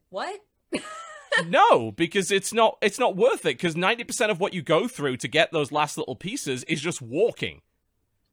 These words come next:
Speaker 2: It's hours of walking.
Speaker 1: There are plenty of games in the world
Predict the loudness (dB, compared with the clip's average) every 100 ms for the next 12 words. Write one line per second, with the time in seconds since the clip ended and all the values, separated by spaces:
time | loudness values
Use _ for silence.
0 | _ -8 -4 4 6 8 4 0 -2 4
1 | 4 2 -10 -10 -8 -2 -2 -4 _ -12
2 | -6 -6 -6 -8 -4 -4 -4 -6 -10 -8
3 | -6 -2 -2 -2 -6 -10